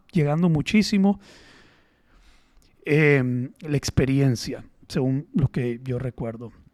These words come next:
Esa noche tenemos que botar todo, lo botamos. No me acuerdo si lo mismo estaba pasando con mi brother, no sé si mi brother más bien estaba resistiendo que lo botáramos, no sé si estábamos en la misma página, pero yo estaba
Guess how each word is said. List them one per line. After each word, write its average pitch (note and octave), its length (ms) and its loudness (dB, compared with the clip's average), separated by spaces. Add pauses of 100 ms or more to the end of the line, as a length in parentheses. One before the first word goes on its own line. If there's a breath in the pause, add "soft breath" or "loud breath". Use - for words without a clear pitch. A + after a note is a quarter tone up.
(720)
Esa E3 200 2
noche D#3 480 4
tenemos C3+ 340 -2
que - 80 -6
botar A#2+ 360 -4
todo, F3 400 6
lo B2 120 -4
botamos. D#3 960 0 (200)
No D#3 100 0
me D#3 100 0
acuerdo E3+ 240 0
si - 120 -6
lo D3+ 120 -4
mismo D3 220 -2
estaba D3 220 -4
pasando D3+ 320 -2
con C#3+ 160 -6
mi A#2+ 120 -6
brother, D#3+ 480 0
no C#3 120 -6
sé C#3+ 120 -10
si C3 100 -10
mi D3 100 -4
brother C#3+ 240 -6
más C#3+ 140 -8
bien C#3+ 160 -6
estaba C#3+ 260 -6
resistiendo E3 640 -4
que D#3 120 -2
lo C#3 120 -4
botáramos, F3+ 640 0
no F3 100 -2
sé G#3+ 140 -6
si A3 80 -4
estábamos G3+ 340 0
en G3 60 4
la F#3 60 2
misma E3+ 280 0
página, E3+ 420 2
pero C3+ 200 -2
yo D3 100 0
estaba F3 440 2